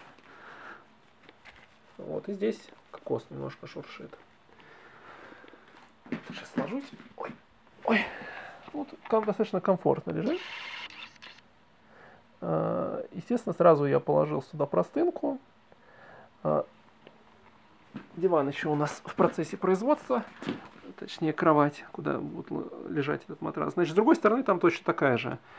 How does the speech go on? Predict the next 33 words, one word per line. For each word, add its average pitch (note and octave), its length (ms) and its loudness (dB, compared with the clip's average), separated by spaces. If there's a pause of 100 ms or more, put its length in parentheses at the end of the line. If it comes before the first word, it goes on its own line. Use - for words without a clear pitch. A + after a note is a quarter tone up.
(400)
а, C#3 260 0
поверхность, F#3 600 0
поэтому D#3 320 -4
я D3 80 0
его C#3+ 80 0
не C#3+ 100 -2
буду A#2+ 220 -4
переворачивать. C3 640 -6 (380)
Ну, A#3+ 340 2
достаточно, F#3 500 2
я E3+ 60 2
бы E3 40 -10
сказал, F3 240 0
тяжёлый, G3 580 4
потому D3 360 0
что D#3+ 440 0 (320)
латекс E3 340 4
всё-таки D3 340 -4
тяжёлый B2+ 500 0 (440)
материал - 460 -10 (840)
по - 100 -20
сравнению B2 460 -4
с - 60 -20
поролоном. C3 520 -2 (480)
Ну, C#4 100 0
сбоку F3+ 340 0
здесь D3 440 -8
тоже, C#3 360 0 (260)
как - 160 -16
я C#3+ 60 -12
понял, E3+ 320 -2
какое-то - 280 -12
уплотнение C#3 640 -8